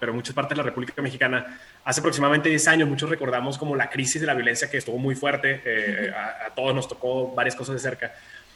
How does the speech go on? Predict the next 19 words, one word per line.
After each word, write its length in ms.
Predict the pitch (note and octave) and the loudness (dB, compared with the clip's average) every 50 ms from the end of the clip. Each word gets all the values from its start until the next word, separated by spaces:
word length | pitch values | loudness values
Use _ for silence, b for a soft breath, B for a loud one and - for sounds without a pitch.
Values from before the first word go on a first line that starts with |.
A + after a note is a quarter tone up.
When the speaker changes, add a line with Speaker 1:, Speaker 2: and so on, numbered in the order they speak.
| B - - | B -4 4
Speaker 1:
Y 100 | D#3 D#3+ | 6 6
entre 220 | D#3+ D#3+ D#3+ D#3 | 6 8 6 6
esos 200 | D#3 D3+ F#3+ F#3+ | 6 6 2 4
casos 320 | - G3+ F#3+ F#3 - F3 D3 | 6 6 6 6 6 4 4
hubo 140 | E3 E3+ E3+ | 4 6 6
algo 240 | E3+ E3+ F3 F3 - | 6 6 4 2 0
que 80 | - | 2
me 120 | F3 E3+ D3+ | 2 4 4
voló 220 | C#3+ C#3 C#3+ C#3+ | 6 4 4 4
a 20 | D3+ | 4
mí 60 | E3 | 4
mucho 220 | E3+ E3+ E3 - E3 | 2 2 0 0 0
la 100 | E3 D#3+ | 0 2
cabeza, 300 | D#3 C3+ C3+ C3+ - C#3 | 2 2 2 2 2 0
hablando 300 | C3 B2+ C3+ C#3+ C#3+ C#3+ - - | 0 0 0 0 -2 -4 -6 -10
justo 160 | C#3 C3+ - | -8 -6 -4
de 60 | D3+ C#3+ | -4 -4
empatía. 480 | C#3+ C#3 - - C3+ B2 A#2+ B B B B B B B B B - - | -4 -4 -4 -2 -2 -2 -2 B B B B B B B B B 0 4
Eh, 640 | C3+ C3+ C3+ C3+ C3+ C3+ C3+ C3 C3 - - - | 6 6 6 6 6 4 4 2 0 -4 -10 -18